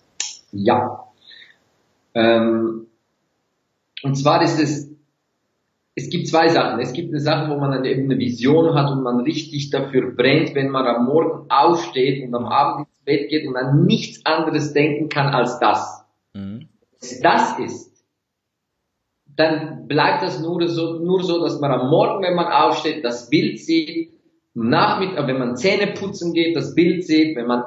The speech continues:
Speaker 1: isst, das Bild sieht und sich richtig, äh, Tony Robbins sagt, emotional fitness, dass man
Speaker 2: Mhm.
Speaker 1: sich selber, also die Emotionen so trainiert wie ein Muskel, dass das wirklich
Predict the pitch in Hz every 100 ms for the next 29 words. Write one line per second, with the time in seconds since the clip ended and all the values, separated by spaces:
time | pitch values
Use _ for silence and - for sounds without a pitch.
0 | - 196 - - 165 165 170 156 170 170
1 | - 160 156 156 147 139 143 123 - 156
2 | 208 208 - - 180 - _ _ - 123
3 | 127 123 147 151 160 175 165 165 147 -
4 | 139 151 180 190 190 185 185 185 202 -
5 | 180 190 208 214 - 143 143 143 139 139
6 | - - 151 185 185 185 190 190 - _
7 | 135 131 143 147 143 147 - - 180 185
8 | 151 165 190 175 180 175 170 170 165 -
9 | 175 175 170 190 185 175 165 156 151 139
10 | 170 180 - - -